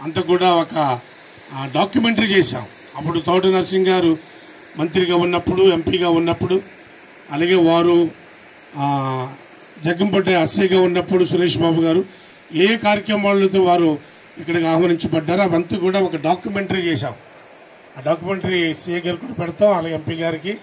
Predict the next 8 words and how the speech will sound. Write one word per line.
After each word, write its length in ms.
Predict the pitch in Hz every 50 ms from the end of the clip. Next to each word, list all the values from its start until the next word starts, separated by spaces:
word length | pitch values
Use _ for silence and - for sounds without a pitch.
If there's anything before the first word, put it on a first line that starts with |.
| - - - - - - - - - 151
ఆ 20 | - -
డాక్యుమెంటరీ 440 | 156 175 - - 175 180 170 175 175
కూడా 400 | 156 170 175 180 165 147 139 131 - - - - - - - - -
మరి 340 | 156 156 165 165 156 147
మీ 140 | 147 160 165
అందరికీ 320 | 165 180 185 202 208 196 196 - 208
చూపిద్దాం 300 | 196 208 240 - 240 233
అనుకున్నా. 440 | 226 220 190 185 202 185 143 117